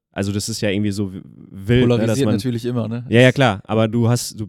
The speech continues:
Speaker 1: du hast halt den meisten Erfolg,
Speaker 2: Ja.
Speaker 1: hast ergo irgendwie die meisten
Speaker 2: Ja.
Speaker 1: Fans, die dir dann verfolgen, ne?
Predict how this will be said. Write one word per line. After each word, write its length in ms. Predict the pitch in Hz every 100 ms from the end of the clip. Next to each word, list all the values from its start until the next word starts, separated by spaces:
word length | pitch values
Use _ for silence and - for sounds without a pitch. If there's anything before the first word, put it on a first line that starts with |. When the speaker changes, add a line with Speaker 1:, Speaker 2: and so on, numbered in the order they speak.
| -
Speaker 1:
du 80 | 117
hast 100 | 127
halt 80 | 127
den 80 |
meisten 240 | 110 117 -
Erfolg, 400 | 104 113 143 -
Speaker 2:
Ja. 160 | 107 110
Speaker 1:
hast 180 | 123
ergo 340 | - 110 120 113
irgendwie 240 | 95 117
die 80 | 110
meisten 400 | 107 117 - 113
Speaker 2:
Ja. 120 | 104
Speaker 1:
Fans, 360 | 95 101 143 151
die 80 | 117
dir 160 | 110
dann 100 | 107
verfolgen, 540 | 95 107 - 110 143 139
ne? 220 | 110